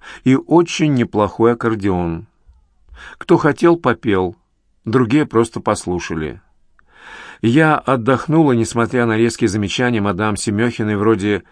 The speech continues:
«сыр едят руками». Вот и закончились два дня в Париже. Утром выезжаем в Фонтенбло. Успеваем, пока нет толпы.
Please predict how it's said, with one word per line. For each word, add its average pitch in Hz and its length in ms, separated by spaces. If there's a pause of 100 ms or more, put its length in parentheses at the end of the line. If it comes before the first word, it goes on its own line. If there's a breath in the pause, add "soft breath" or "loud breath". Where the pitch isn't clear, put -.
(340 soft breath)
«сыр 151 420
едят 120 540
руками». 90 800 (960)
Вот 104 520
и 110 100
закончились 143 840 (260)
два 95 280
дня 90 200
в - 80
Париже. 76 540 (1500 loud breath)
Утром 175 480
выезжаем 123 640
в - 60
Фонтенбло. 113 1000 (1000 soft breath)
Успеваем, 127 580
пока 113 280
нет 107 220
толпы. 117 540